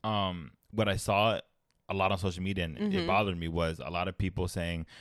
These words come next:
Speaker 1: "Oh, Florida governor's being irresponsible. This should, things should not be open.
Speaker 2: Right.
Speaker 1: Where, you know,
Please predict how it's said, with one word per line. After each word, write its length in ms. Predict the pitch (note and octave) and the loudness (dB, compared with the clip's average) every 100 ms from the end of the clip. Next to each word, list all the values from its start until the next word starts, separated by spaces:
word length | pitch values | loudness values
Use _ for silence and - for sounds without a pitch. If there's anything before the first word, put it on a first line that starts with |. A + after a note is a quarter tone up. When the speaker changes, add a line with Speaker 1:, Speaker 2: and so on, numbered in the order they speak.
| - - - | -20 -16 -6
Speaker 1:
"Oh, 140 | C3 | -4
Florida 340 | A#2+ C3+ C3 B2+ | -2 -2 -2 -2
governor's 380 | B2+ A#2+ B2 | -4 -2 -4
being 180 | A2 A2+ | -4 -4
irresponsible. 640 | A2 G#2+ - C#3 B2 C3 | -4 -4 -4 -4 -4 -6
This 160 | C3 B2 | -2 -4
should, 260 | - G2+ - | -4 -8 -4
things 180 | A2 | -4
should 140 | G#2+ G#2 | -4 -4
not 140 | F#2+ | -4
be 100 | F2 | -2
open. 500 | - D3+ D3+ D3+ D3 E3 | 0 0 -2 -8 -8 2
Speaker 2:
Right. 360 | F#3+ E3 D3 - | 6 6 4 -2
Speaker 1:
Where, 320 | G2 G2 G2 | 2 4 4
you 160 | F#2+ F#2 | 2 0
know, 320 | F2 F2 | 2 0